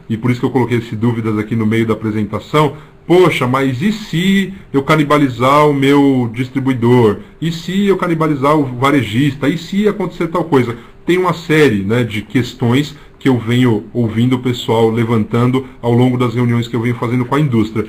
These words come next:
Mas eu queria mostrar pra vocês algo que é uma visão realmente diferente, que é o seguinte, vamos ver se vocês conhecem essa empresa aqui que eu vou mostrar agora. Acho que acredito que sim,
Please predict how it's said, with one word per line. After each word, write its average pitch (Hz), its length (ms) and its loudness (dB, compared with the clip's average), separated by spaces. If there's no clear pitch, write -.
Mas 135 140 0
eu 165 80 2
queria 208 180 2
mostrar 160 320 0
pra 147 120 -2
vocês 117 400 -4
algo 135 400 2
que - 80 -4
é - 20 2
uma 120 140 4
visão 113 280 -2
realmente 113 380 -2
diferente, 110 460 -4
que - 60 -6
é 151 40 2
o 143 40 0
seguinte, 127 460 0
vamos 117 180 0
ver 135 100 2
se 135 100 -4
vocês 127 240 -2
conhecem 117 380 -2
essa 113 120 -8
empresa 110 320 -2
aqui 104 160 -6
que 107 120 -6
eu 113 40 0
vou 110 160 2
mostrar 110 360 -2
agora. 95 400 -4
Acho - 140 -20
que 113 100 -6
acredito 113 440 -2
que 123 140 -4
sim, 143 320 -2